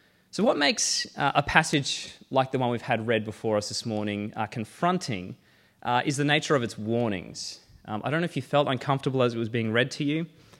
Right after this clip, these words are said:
Uh, it's easy to be frightened into submission,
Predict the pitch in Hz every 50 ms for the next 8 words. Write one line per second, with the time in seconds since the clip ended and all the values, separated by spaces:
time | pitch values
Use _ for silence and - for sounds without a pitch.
0 | _ _ _ _ _ _ - - - _ _ _ _ - - 143 143 - - 180
1 | 202 180 202 185 165 165 143 - - - - 160 160 170 170 190 185 170 180 165
2 | 160 147 143 - - 143 131 147 156 165 - - 196 202 202 190 165